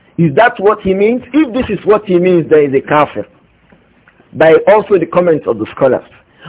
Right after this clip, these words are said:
But if what he just does, for example, is bitasahul, he abandons those things out of personal weakness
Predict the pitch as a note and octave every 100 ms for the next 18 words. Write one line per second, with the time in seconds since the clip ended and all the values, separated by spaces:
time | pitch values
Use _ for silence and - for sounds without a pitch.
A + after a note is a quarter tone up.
0 | D#3 F3+ - E4 - C4 C4+ G#3+ F3+ F3+
1 | A3+ D3 G3+ F3+ - E3 D#3 F#3+ G3 G3
2 | F3 D#3 D3 B2+ E3+ - F#3+ - G3+ G#3
3 | F3 A#2+ - _ _ _ _ - - F3
4 | F#3 G#3 G#3+ G#3+ D#3+ G3+ G3+ F#3 F3 G3
5 | F#3+ D#3+ - E3 F3+ F3 F3+ E3 F3 E3
6 | C#3